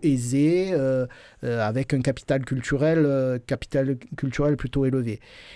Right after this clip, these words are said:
Et se pose la question de la démocratisation, euh, de, de, de, de ces choses-là. Je pense que tous les acteurs de l'agriculture urbaine, de l'agriculture périurbaine aussi, je pense, euh, au, au système de panier, et cetera, se posent, se posent la question.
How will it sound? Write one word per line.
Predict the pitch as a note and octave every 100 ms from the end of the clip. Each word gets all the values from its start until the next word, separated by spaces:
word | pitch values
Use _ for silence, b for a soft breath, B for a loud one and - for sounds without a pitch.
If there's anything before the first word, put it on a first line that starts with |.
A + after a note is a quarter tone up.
| -
Et | D3
se | -
pose | D#3+ G3+ F3+
la | E3
question | D#3 C3+ - F#3
de |
la | D#3 C3
démocratisation, | C3 D3+ D#3 D#3 - C#3+ - C3+ C#3 - F3 F#3 E3 - -
euh, | A#2+ A#2
de, | A#2+ A2 A2+
de, | A2 A2+
de, | A2+ A#2
de | A#2 B2
ces | - A#2+
choses-là. | A#2 G#2+ F#2 B B B
Je | -
pense | F3 G3
que | -
tous | D#3+ - B3
les | A#3 F3+
acteurs | E3 D#3+ - E3 D#3+ - D3
de | C3
l'agriculture | C#3+ C#3+ D3 D#3 D3+ E3 D#3
urbaine, | D3 C#3 B2+
de | B2
l'agriculture | B2+ C#3 C#3+ D#3 D3+ E3+ D3+
périurbaine | - E3 E3+ F3 D#3 D3+
aussi, | C3 - B2+
je |
pense, | - C3+ C3 C#3
euh, | B2 B B B
au, | C3 B2+ C3+ C3 C3
au | C#3
système | B2 C#3 - D3 C#3+
de |
panier, | C3+ C#3 C#3 D#3
et | C3
cetera, | C3 C#3 D#3
se | D#3
posent, | C#3+ - F3+ F3 C#3+ B2+
se | -
posent | C3 D#3 C3+
la | C3+
question. | B2+ C3 - A#2+